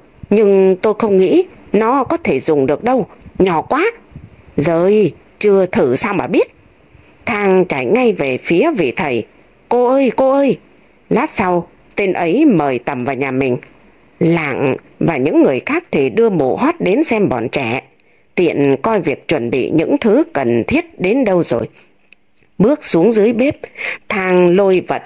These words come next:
tựa cái vạc mang ra cho vị thầy xem. Chỉ vừa nhìn sơ qua nó, người ấy đã ngạc nhiên cực kỳ. "Hả? Trời ơi, trời,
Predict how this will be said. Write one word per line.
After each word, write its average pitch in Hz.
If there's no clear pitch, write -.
tựa 147
cái 302
vạc 127
mang 185
ra 185
cho 185
vị 135
thầy 165
xem. 190
Chỉ 156
vừa 165
nhìn 147
sơ 254
qua 254
nó, 220
người 156
ấy 226
đã 175
ngạc 127
nhiên 185
cực -
kỳ. 135
"Hả? -
Trời 147
ơi, 220
trời, 190